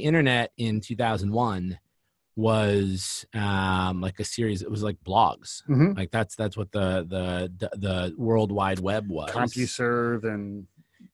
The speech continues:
Speaker 1: Yeah.
Speaker 2: You know what
Speaker 1: You
Speaker 2: I
Speaker 1: know,
Speaker 2: mean? Like,
Speaker 1: it's
Speaker 2: early stage, uh, internet service providers and,
Speaker 1: Yeah,
Speaker 2: yeah.
Speaker 1: exactly. And so, you know, think about the internet in two thousand one or nineteen ninety-five when she, when she started this report,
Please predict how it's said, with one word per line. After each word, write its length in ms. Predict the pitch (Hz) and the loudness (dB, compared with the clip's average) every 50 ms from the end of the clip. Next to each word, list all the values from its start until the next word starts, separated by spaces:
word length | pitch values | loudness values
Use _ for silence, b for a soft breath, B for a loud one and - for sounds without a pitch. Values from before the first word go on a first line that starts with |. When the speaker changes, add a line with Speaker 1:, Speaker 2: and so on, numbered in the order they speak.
| _ _ | _ _
Speaker 1:
Yeah. 480 | 214 220 190 151 113 92 90 - 175 | 6 8 8 6 4 2 0 -2 0
Speaker 2:
You 140 | 156 139 135 | 0 2 2
know 140 | 135 127 123 | 4 2 4
what 80 | 120 160 | 6 6
Speaker 1:
You 60 | 151 | 6
Speaker 2:
I 20 | |
Speaker 1:
know, 120 | 131 123 127 | 8 6 6
Speaker 2:
mean? 80 | 123 135 | 4 4
Like, 80 | 123 117 | 2 0
Speaker 1:
it's 140 | - - | 0 2
Speaker 2:
early 280 | 151 151 151 147 147 143 | 6 6 8 8 6 6
stage, 1000 | 139 - - 147 139 135 135 131 131 127 123 120 113 - - - - - - 151 - | 4 4 4 4 4 4 4 4 4 4 2 0 -2 -4 -10 -10 -10 -10 -12 -10 -2
uh, 160 | 143 135 127 123 - _ | 0 2 2 2 0 _
internet 420 | 170 165 147 147 139 135 127 117 - | 2 4 4 4 4 4 2 0 0
service 360 | - 147 143 131 131 120 - | 2 4 4 4 2 -2 -2
providers 1000 | - 139 117 139 135 131 127 127 131 127 123 120 120 120 120 120 117 104 - | -2 2 4 6 6 6 6 6 4 4 4 4 4 4 2 2 0 0 -2
and, 100 | 117 123 | 0 4
Speaker 1:
Yeah, 280 | 131 143 151 151 127 110 | 6 8 8 8 8 6
Speaker 2:
yeah. 40 | 110 | 4
Speaker 1:
exactly. 640 | 107 135 135 143 147 160 - - 117 104 101 92 76 | 4 4 6 6 6 4 4 2 0 0 2 0 0
And 200 | 113 123 120 117 | 2 2 2 2
so, 360 | - - 131 123 117 117 117 117 | 4 4 4 6 6 6 4 4
you 100 | 123 117 | 4 2
know, 60 | 104 | 0
think 260 | - - 143 143 127 | 0 0 0 2 4
about 400 | 156 135 120 113 107 101 95 - - | 4 4 6 6 4 2 0 -2 -4
the 80 | 120 104 | -4 -2
internet 280 | 113 117 113 110 98 | -2 -2 -2 -2 -2
in 100 | 95 110 | -4 -6
two 120 | 101 - 104 | -6 -4 -2
thousand 240 | 101 98 90 104 110 | -2 -2 -2 -2 -2
one 120 | 113 110 | -2 0
or 40 | 107 | 2
nineteen 260 | 104 107 - - 110 | 0 0 0 -2 -4
ninety-five 520 | 98 90 101 - 131 127 135 127 113 104 95 | -2 -2 -2 2 2 4 4 4 4 2 0
when 160 | 98 92 92 | -2 -6 -6
she, 340 | - - 95 95 92 90 73 78 | -6 -6 -8 -8 -8 -8 -10 -12
when 80 | 90 | -16
she 160 | - - 92 | -14 -12 -12
started 360 | - - - 92 110 135 120 80 | -12 -6 -4 -2 0 0 0 -2
this 180 | 85 82 - - | -4 -8 -10 -12
report, 520 | 80 _ _ 92 90 85 85 82 76 | -16 _ _ -8 -6 -6 -4 -6 -8